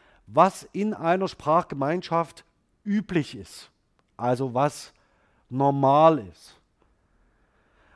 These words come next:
Ähm, die Frage ist allerdings, auch das ist, äh, d-,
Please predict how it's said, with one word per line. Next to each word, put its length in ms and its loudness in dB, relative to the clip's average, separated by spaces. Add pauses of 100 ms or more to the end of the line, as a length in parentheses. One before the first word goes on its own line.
(140)
Ähm, 760 4 (2750)
die 80 -8
Frage 380 0
ist 200 -4
allerdings, 640 -6
auch 240 -6
das 180 -8
ist, 460 -18
äh, 440 -10 (180)
d-, 120 -18